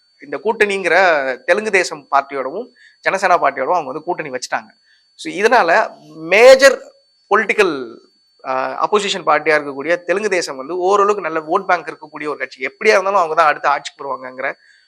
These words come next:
ஒரு விஷயங்கள் இருக்கு. அதாச்சும் அடுத்த டேர்ம் இல்லைனாலும் என்னைக்கு வந்தாலும் அவங்க தான் பார்ட்டி, ரூலிங் பார்ட்டியா வரக்கூடிய வாய்ப்பு இருக்கக்கூடிய ஒரு கட்சிங்கிறதாலேயே அவங்களோட பலம் வந்து பி ஜே பிக்கு ஆடட் அட்வான்டேஜா இருக்கும்.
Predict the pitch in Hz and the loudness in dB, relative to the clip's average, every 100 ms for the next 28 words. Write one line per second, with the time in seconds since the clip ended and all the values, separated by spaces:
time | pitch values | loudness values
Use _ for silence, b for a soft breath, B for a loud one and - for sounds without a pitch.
0 | b - 143 139 156 139 120 123 156 247 | b -12 -10 -8 -8 -8 -6 -4 -2 -4
1 | - - 139 175 208 220 226 214 180 180 | -4 -4 -4 0 2 4 2 2 2 2
2 | 233 247 _ 147 190 208 202 190 220 165 | 0 -8 _ -6 -6 -6 -2 0 2 0
3 | 180 190 208 208 - _ 156 170 170 _ | 2 2 2 0 -10 _ 2 2 -8 _
4 | 160 202 214 185 175 170 170 156 160 165 | -6 -4 -4 -2 -2 2 4 2 0 -6
5 | 147 147 160 165 147 156 160 165 151 139 | 2 2 2 -10 -12 -12 -8 -8 -6 -8
6 | 160 151 135 123 127 196 _ b b b | -8 -12 -12 -12 -8 -10 _ b b b
7 | b - 160 208 208 220 185 147 143 175 | b 0 2 4 4 4 2 -2 4 6
8 | 220 165 156 180 151 170 165 147 143 170 | 4 -2 -2 -4 -4 -6 -4 0 0 2
9 | 147 143 135 135 131 120 196 | -2 -2 -4 -4 -4 -4 -10